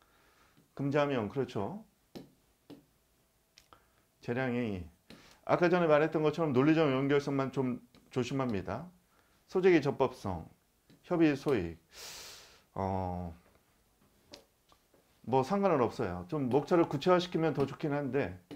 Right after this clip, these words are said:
뭐 이것도 나쁘지 않습니다. 학설 및 판례, 검토. 어, 효력이 소멸하는 경우 가정적 제-, 논리 연결을 좀 해주세요. 논리 연결도 필요하고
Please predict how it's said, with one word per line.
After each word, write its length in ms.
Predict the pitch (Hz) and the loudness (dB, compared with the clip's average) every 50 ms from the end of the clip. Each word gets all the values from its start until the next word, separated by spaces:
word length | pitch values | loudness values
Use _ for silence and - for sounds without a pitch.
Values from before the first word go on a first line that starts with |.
| - - _ _ _ _ _ _ | -20 -20 _ _ _ _ _ _
뭐 140 | - - 120 | -8 -6 -4
이것도 440 | 120 127 135 135 147 143 143 - 139 | -2 -2 0 0 -2 -4 0 -2 0
나쁘지 300 | 120 117 113 - 127 120 | 0 0 -4 -4 -4 -4
않습니다. 560 | 120 120 107 - - 107 98 87 82 87 92 - | -4 -4 -6 -8 -8 -8 -6 -6 -6 -8 -10 -12
학설 320 | 107 120 139 - - 160 147 | -14 -14 -12 -4 -4 -2 -2
및 160 | 135 117 120 | -2 -4 -4
판례, 280 | - 143 123 101 90 - - _ _ _ _ _ - _ - - | -4 -4 -4 -4 -6 -8 -14 _ _ _ _ _ -20 _ -16 -6
검토. 520 | - 123 120 120 113 - 113 90 85 90 - _ _ _ - - - - - - - - - - - - _ _ _ _ _ _ _ | -2 0 0 0 0 -2 -4 -4 -4 -6 -12 _ _ _ -20 -20 -20 -20 -20 -20 -20 -20 -20 -20 -20 -20 _ _ _ _ _ _ _
어, 380 | - - 90 - - - - - - _ - - - - - - - _ _ _ - | -14 -12 -10 -10 -12 -14 -16 -20 -20 _ -20 -20 -20 -20 -20 -20 -20 _ _ _ -4
효력이 240 | 170 165 170 165 156 | 0 2 2 2 2
소멸하는 540 | 151 185 175 165 160 147 151 147 131 120 104 | 0 -2 0 0 2 2 2 2 0 -2 -2
경우 420 | 120 113 101 92 85 82 95 - - _ _ _ _ _ _ _ | -2 -4 -4 -4 -4 -8 -12 -16 -20 _ _ _ _ _ _ _
가정적 500 | - - 113 107 139 143 143 139 143 139 | -6 -6 -4 0 0 0 2 0 0 -2
제-, 200 | - - 131 123 - _ _ - - _ _ _ _ _ _ | -2 -6 -6 -6 -6 _ _ -20 -20 _ _ _ _ _ _
논리 320 | - - 127 151 175 180 | -4 2 4 6 6 8
연결을 360 | 185 180 175 160 170 156 147 | 6 6 6 4 2 2 2
좀 140 | - 156 147 | -2 -2 -2
해주세요. 580 | 147 147 139 139 123 - 117 117 147 180 208 214 - _ _ _ - _ _ _ _ _ _ _ _ | -2 -2 -2 -4 -6 -4 -4 -6 -6 -8 -10 -14 -18 _ _ _ -20 _ _ _ _ _ _ _ _
논리 280 | - - 120 151 180 190 | -4 2 4 8 10 10
연결도 440 | 190 185 185 175 185 170 170 175 - | 10 10 10 6 6 6 4 0 -2
필요하고 840 | - 202 180 185 180 180 180 180 175 170 170 180 208 214 - _ | -2 0 2 2 2 2 0 0 0 0 0 0 -2 -4 -8 _